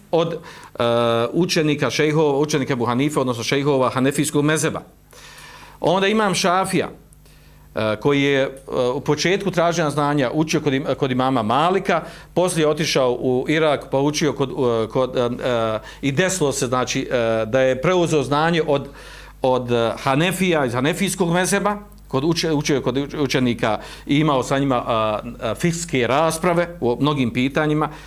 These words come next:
sa učenicima Ebu Hanife. A, tako imam, onda imamo da je imam, a, imam Ahmed učio kod imama Šafije. Znači, vidimo ovaj, a, lanac uzimanja znanja da je bio isprepleten, isprepleten između samih imama mezheba.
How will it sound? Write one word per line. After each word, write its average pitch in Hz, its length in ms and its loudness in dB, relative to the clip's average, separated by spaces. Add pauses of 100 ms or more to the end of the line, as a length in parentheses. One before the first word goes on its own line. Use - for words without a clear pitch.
sa - 120 -2
učenicima 131 480 0
Ebu 117 180 -2
Hanife. 147 500 0 (500)
A, 214 220 2
tako 196 320 2
imam, 196 400 2 (200)
onda 165 240 2
imamo 180 320 2
da 160 120 2
je 165 160 2
imam, 175 320 2
a, 131 360 2
imam 165 300 2
Ahmed 180 380 2 (160)
učio 170 360 0
kod 151 160 0
imama 156 320 0
Šafije. 185 760 0 (300)
Znači, 139 260 0
vidimo 185 480 2
ovaj, 147 540 2 (120)
a, 127 120 0
lanac 160 720 0
uzimanja 160 580 0
znanja 156 420 0
da 143 100 0
je 135 60 2
bio 165 200 2
isprepleten, 151 800 -2 (360)
isprepleten 180 680 0 (320)
između 202 540 0
samih 202 580 2
imama 170 380 2
mezheba. 107 500 -2